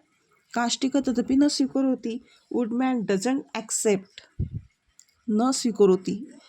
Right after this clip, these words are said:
accept. अन्ते देवः, that, अ, either finally, हा, ते बघा,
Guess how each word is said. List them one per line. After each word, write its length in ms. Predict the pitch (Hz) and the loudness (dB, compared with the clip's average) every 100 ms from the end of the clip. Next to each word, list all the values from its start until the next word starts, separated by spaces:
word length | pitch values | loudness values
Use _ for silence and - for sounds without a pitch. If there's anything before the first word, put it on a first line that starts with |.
| _ _ | _ _
accept. 640 | 226 214 - - 196 - - _ _ - | -8 -6 -4 -2 -2 -4 -20 _ _ -4
अन्ते 400 | 220 226 226 262 | 0 0 2 0
देवः, 640 | 240 254 277 294 214 233 254 _ _ _ _ _ _ _ _ _ _ _ _ _ _ _ _ _ _ _ _ _ _ - | 2 2 2 0 -2 -6 -8 _ _ _ _ _ _ _ _ _ _ _ _ _ _ _ _ _ _ _ _ _ _ -8
that, 260 | 214 240 - _ - _ - | -2 -2 -2 _ -20 _ -6
अ, 60 | 226 202 - | -4 -6 -8
either 260 | 226 254 240 | -2 2 2
finally, 720 | 247 - - 226 254 240 - - _ | 0 -6 -4 0 2 2 0 -4 _
हा, 260 | 226 208 196 - _ - | -2 -2 -4 -10 _ -6
ते 100 | 220 | -2
बघा, 320 | 208 202 226 | 0 -2 -6